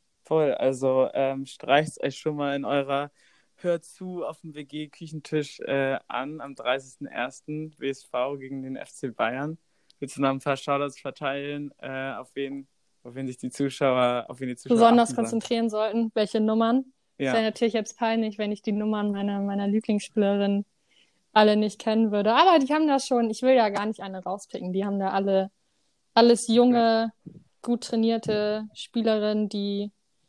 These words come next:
Speaker 2: die, glaub ich, auch richtig Bock haben. Und für die ist das natürlich schon, also bei aller Ironie, die jetzt so dabei ist, aber, ähm, das muss man sich natürlich schon vorstellen, wenn man als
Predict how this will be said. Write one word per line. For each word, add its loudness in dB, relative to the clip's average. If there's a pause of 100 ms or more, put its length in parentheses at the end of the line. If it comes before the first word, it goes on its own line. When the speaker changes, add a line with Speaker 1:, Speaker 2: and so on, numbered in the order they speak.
(180)
Speaker 2:
die, 0
glaub 6
ich, 2
auch 0
richtig 0
Bock -4
haben. 2
Und -4
für 0
die 4
ist 2
das 0
natürlich 0
schon, 6
also 2
bei 4
aller 2
Ironie, 2
die -4
jetzt 0
so 0
dabei 4
ist, -4
aber, 0
ähm, -4 (840)
das 4
muss 4
man 8
sich 4
natürlich 0
schon 2
vorstellen, 0
wenn -2
man -6
als -6